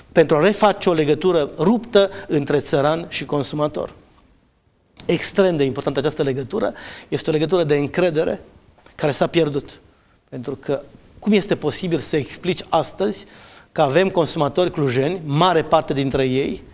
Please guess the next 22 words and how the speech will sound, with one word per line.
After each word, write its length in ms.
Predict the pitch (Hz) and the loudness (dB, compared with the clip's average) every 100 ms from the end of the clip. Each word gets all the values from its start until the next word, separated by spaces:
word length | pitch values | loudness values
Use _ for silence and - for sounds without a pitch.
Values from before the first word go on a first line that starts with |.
| - | -8
ignoranți, 760 | 170 156 151 143 - 233 - - - - - | -4 0 2 2 -2 -6 -10 -16 -20 -20 -10
care 200 | - 160 | 0 0
preferă 400 | - 160 208 220 | 2 2 4 2
să 140 | - 160 | 2 -2
cumpere 320 | - 180 165 | 0 2 2
un 80 | 156 | 2
aliment 460 | 143 160 170 160 | 2 2 0 0
din 360 | 151 143 143 143 | -4 -2 0 2
market, 560 | 135 131 - - - - | 0 0 -4 -6 -8 -8
un 120 | 156 | -2
aliment 340 | 139 143 165 - | 0 2 0 -2
străin, 540 | - 170 139 147 202 - - - - | -2 0 0 -2 -6 -12 -16 -16 -2
care 200 | 156 143 | 0 2
vine 240 | 170 180 | 2 2
de 80 | 156 | 2
la 80 | 139 | 2
mii 180 | 180 | 2
de 120 | 185 170 | 2 2
kilometri, 580 | 175 151 135 117 - | 0 0 0 -4 -4
un 80 | 160 | 0
aliment 380 | 139 143 165 160 | 0 2 -2 -4
chimizat 680 | - 208 202 135 127 - | -2 0 2 0 -2 -4